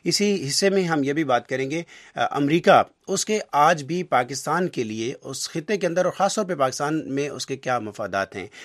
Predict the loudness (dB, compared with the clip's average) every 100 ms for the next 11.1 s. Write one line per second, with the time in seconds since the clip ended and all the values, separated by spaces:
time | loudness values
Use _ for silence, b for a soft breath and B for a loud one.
0 | B 4 6 8 8 6 6 4 4 2
1 | -4 -2 -2 0 -2 -6 B -6 -2 -2
2 | -2 -4 0 0 0 -2 0 0 -2 -6
3 | -4 -4 -4 -6 -6 -8 -8 -8 -6 -6
4 | -6 -6 -4 -4 -6 B B -8 -6 -4
5 | -2 0 0 -2 -4 b b 4 4 2
6 | -2 0 0 -4 -8 -6 0 2 2 0
7 | -2 0 0 2 4 4 2 -6 -8 -8
8 | -10 -8 -8 -8 -8 -8 -8 -8 -6 -8
9 | -8 B -12 -6 -6 -6 -4 -2 -2 -2
10 | -4 -6 -6 -8 -10 -10 -6 -4 -4 -6
11 | -8